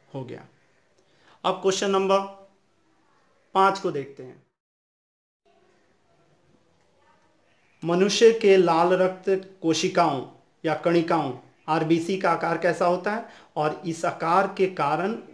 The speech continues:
उसे क्या सुविधा है, यह बताना है, या क्या भूमिका है, इसको लिखना है। देखिए, मनुष्य का आरबीसी का आकार जो होता है, वो गोल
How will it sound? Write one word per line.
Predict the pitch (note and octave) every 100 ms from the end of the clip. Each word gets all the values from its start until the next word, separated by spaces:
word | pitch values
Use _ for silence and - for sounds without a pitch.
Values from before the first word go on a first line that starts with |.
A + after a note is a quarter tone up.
| -
उसे | D#3 - F#3
क्या | F#3 - F3 F3
सुविधा | F3 E3 D3+ - G3 - - - _ _ _ -
है, | E3 B2 - - F3+
यह | E3
बताना | D3 C#3+ C3 B2+
है, | E3 _ _ _ -
या | E3
क्या | D#3 F#3 E3+
भूमिका | D3+ D#3+ D#3+ F#3
है, | G#3+
इसको | F3+ - D3
लिखना | B2+ D#3
है। | F#3+ - - -
देखिए, | G3 G3
मनुष्य | E3+ F3 F3+ G#3+
का | G3+
आरबीसी | E3 D#3 D#3+ F3+
का | G#3 E3+
आकार | C#3 E3 F#3
जो | F#3 D#3
होता | C#3 C#3+
है, | D#3
वो | D#3 B2
गोल | E3 F#3 G#3+ A3+